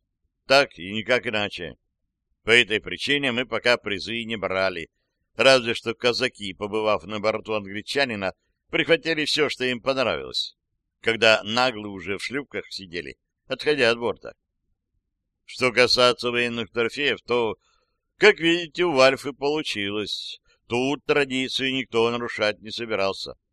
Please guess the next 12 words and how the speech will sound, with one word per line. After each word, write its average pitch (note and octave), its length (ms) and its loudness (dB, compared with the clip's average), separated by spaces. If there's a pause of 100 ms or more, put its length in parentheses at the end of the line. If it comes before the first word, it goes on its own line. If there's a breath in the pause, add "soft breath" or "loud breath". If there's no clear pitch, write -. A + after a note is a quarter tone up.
(280)
Он B2+ 280 8
ожидал A2+ 460 0
чина A#2 380 -4
мичмана A2+ 600 -6 (360)
и E2 100 -12
точно G#2 540 0
получит F#2+ 580 -10
его. B1 240 -12 (1000)
Я A#2+ 280 6
хочу A2 320 -10
кое-что G#2 640 -2
уточнить. G2+ 720 -10